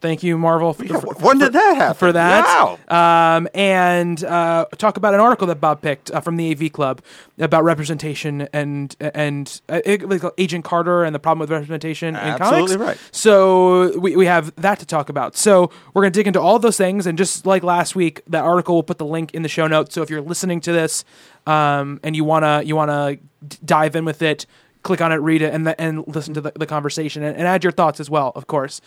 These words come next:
Speaker 1: Um, we, we, we would love to hear them. Um, no Stephanie this week, but she'll be back next week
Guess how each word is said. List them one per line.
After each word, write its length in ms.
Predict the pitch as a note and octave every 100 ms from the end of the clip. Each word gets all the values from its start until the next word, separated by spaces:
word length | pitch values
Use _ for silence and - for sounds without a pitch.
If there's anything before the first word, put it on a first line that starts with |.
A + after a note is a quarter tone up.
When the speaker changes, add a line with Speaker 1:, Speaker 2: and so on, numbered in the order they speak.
| _ _ -
Speaker 1:
Um, 200 | D3+ D#3
we, 120 | D3+
we, 180 | D3+ D#3+
we 100 | D3+
would 120 | D#3
love 180 | D3+ D3+
to 100 | C3+ C#3+
hear 260 | D#3 D3+
them. 300 | C#3 B2+ B2+ - - _ -
Um, 480 | C#3+ C#3 C#3 C#3
no 100 | D3+
Stephanie 280 | F#3 A#3+ A3
this 120 | G#3+
week, 200 | - C#4+
but 100 | F#3
she'll 260 | - F3+ E3+
be 60 | E3
back 420 | D#3+ D3+ - -
next 380 | D3+ D3+ C#3+ -
week 220 | D3 -